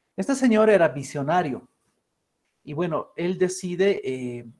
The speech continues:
hacer un viaje al exterior. Él se va a, eh, Fra-, en una, en un solo viaje se va a algunos países como Francia, Alemania, Inglaterra, a promocionar esta chompita,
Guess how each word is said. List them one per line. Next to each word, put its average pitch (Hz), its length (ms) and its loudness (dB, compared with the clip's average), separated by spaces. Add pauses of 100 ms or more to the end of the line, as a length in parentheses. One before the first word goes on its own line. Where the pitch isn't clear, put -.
(100)
hacer 143 260 -8
un 160 220 -6
viaje 143 540 -2 (100)
al 127 220 -8
exterior. 139 680 -2 (680)
Él 135 140 -6
se 175 220 -2
va 156 340 2
a, 120 420 -8 (840)
eh, 123 500 -4 (400)
Fra-, - 360 4
en 156 120 0
una, 156 360 2
en 156 120 -4
un 165 120 -4
solo 165 240 4
viaje 160 300 0
se 160 160 -4
va 135 160 2
a 131 40 0
algunos 135 340 -4
países 147 420 -2
como 123 220 -8
Francia, 131 760 -4 (680)
Alemania, 139 880 -2
Inglaterra, 165 920 2
a 151 160 -8
promocionar 170 580 0
esta 143 240 -4
chompita, - 540 -10